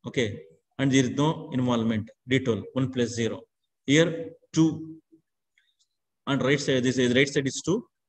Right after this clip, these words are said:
and left side is one. So the severity score is three. Likewise, one year and three year, and four year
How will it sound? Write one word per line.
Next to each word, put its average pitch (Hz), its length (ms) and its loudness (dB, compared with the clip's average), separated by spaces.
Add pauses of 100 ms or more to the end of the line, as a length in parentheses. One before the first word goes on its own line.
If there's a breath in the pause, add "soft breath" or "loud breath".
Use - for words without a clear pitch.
(120)
and 127 140 2
left 131 140 2
side 127 160 0
is 123 140 -2
one. 110 280 -2 (300)
So 123 200 0
the 117 80 -6
severity 120 300 0
score 120 200 -4
is 113 160 -6
three. 120 280 -4 (560)
Likewise, 143 540 2 (240)
one 147 200 4
year 156 360 0 (320)
and 120 200 -2
three 123 280 2
year, 107 200 -2 (560)
and 131 320 2
four 156 260 6
year 156 340 4